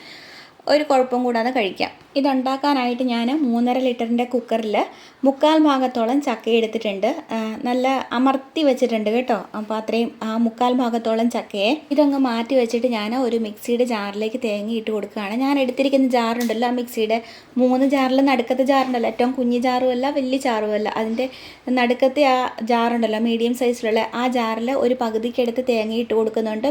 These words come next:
പിന്നെ നാല് തണ്ട് കറിവേപ്പില, ഒരു നാലഞ്ച്, ഏ, ചെറിയ ഉള്ളി കട്ട് ചെയ്തതും, ഏ, എട്ട് പത്ത് വെളുത്തുള്ളി അരിഞ്ഞതും ഇട്ട് കൊടുക്കുന്നുണ്ട്.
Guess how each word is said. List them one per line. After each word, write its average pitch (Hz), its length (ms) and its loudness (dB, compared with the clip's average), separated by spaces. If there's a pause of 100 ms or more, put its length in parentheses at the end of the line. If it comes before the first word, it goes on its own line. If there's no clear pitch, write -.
പിന്നെ 247 280 2 (460)
നാല് 262 280 6
തണ്ട് 247 360 4
കറിവേപ്പില, 220 580 2 (400)
ഒരു 277 300 6
നാലഞ്ച്, 269 640 4 (180)
ഏ, 240 60 4 (160)
ചെറിയ 254 320 6
ഉള്ളി 262 260 4
കട്ട് 254 300 0
ചെയ്തതും, 247 360 2 (440)
ഏ, 233 40 2 (220)
എട്ട് 254 240 4
പത്ത് 277 300 6 (120)
വെളുത്തുള്ളി 254 600 2 (100)
അരിഞ്ഞതും 233 420 0 (100)
ഇട്ട് 254 180 2
കൊടുക്കുന്നുണ്ട്. 214 600 2